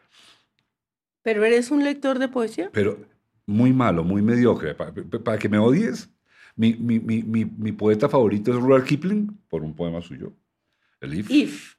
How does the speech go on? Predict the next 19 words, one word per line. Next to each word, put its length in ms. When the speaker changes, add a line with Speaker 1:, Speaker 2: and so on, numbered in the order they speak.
Speaker 2:
El 160
If, 260
correcto. 460
Speaker 1:
Sí. 280
Speaker 2:
Eh, 640
el 120
otro 260
que 120
yo 120
sé 140
que, 200
pues, 200
de 160
pronto 260
los 140
poetas, 400
no 140
sé 100
tú, 180